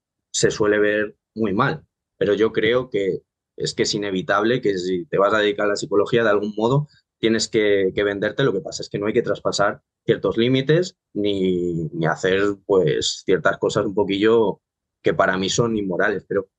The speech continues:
¿cómo podemos al mismo tiempo romper el estigma que hay y tener claros unos límites propios de lo que sí podemos hacer y lo que ya es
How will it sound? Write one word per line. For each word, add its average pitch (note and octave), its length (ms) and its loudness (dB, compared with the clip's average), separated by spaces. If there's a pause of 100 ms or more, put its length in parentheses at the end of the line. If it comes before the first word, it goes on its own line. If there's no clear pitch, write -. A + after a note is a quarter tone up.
(260)
¿cómo C3+ 300 4
podemos G#2+ 440 2
al G2+ 80 -2
mismo A#2+ 240 0
tiempo G2 240 -2
romper G2 320 -2
el A#2+ 100 4
estigma F#2 400 0
que F#2 100 2
hay C3 200 2 (880)
y A#2 240 4
tener A2 280 0
claros A#2 440 0
unos G#2+ 240 -4
límites G2+ 720 0 (180)
propios G2+ 440 0
de F#2+ 120 4
lo F#2+ 160 2
que F2+ 140 -2
sí - 240 -2
podemos G2+ 360 -2
hacer G2 260 0
y A#2+ 80 4
lo F2 140 0
que E2 140 -4
ya F#2 240 2
es F2+ 320 -2